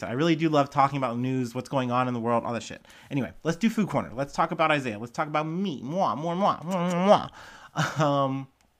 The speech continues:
I ate, like I said, a bunch of snacks. I had the, um, I had some, like, knockoff, uh, Hostess cakes or whatever they are with the little chocolate and the little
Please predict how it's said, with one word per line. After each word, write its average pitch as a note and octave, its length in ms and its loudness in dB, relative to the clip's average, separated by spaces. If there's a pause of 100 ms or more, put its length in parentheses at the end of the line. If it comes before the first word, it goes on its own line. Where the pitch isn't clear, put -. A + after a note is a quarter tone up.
(540)
I E3 540 4 (100)
ate, D3 420 0 (120)
like C#3+ 100 -2
I C#3 40 -2
said, A#2+ 340 -2
a C3 60 -8
bunch D3+ 180 0
of D#3+ 40 -8
snacks. C#3+ 520 2 (560)
I C#3 100 -2
had D3 380 2
the, C#3+ 280 4
um, C3+ 460 2
I A#2 260 -8
had C3 140 -10
some, C#3 100 -8
like, C3 180 -2
knockoff, C3+ 640 2
uh, B2 300 2
Hostess C#3 420 -4
cakes F#3 380 -2
or D#3+ 40 -2
whatever D3 220 4
they D#3 120 4
are D#3 220 8
with C#3+ 120 -4
the B2+ 60 -10
little B2+ 420 -2
chocolate C#3 560 2 (260)
and A#2 120 -6
the A2+ 60 -4
little A#2 460 -4